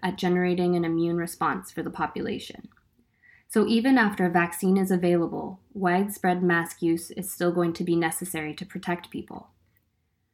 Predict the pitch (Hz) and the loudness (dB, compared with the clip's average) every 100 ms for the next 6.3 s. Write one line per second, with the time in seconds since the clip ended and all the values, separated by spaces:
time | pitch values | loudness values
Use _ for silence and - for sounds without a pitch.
0 | _ _ _ _ _ _ 196 - 202 254 | _ _ _ _ _ _ 0 2 4 4
1 | 196 190 190 - 165 - - 185 214 208 | 4 2 0 -2 -4 -2 0 2 4 4
2 | 190 190 175 170 - - 175 180 - 185 | 6 4 4 2 0 -8 -2 0 4 4
3 | 190 214 226 190 175 175 - - 180 180 | 6 4 2 2 2 0 -2 -2 2 2
4 | 180 185 180 175 - - _ 185 - 180 | 2 0 2 0 0 -12 _ -10 0 2
5 | 175 170 170 165 170 160 170 180 175 - | 4 2 0 -2 -6 -2 0 0 -2 -10
6 | 196 - | -12 -18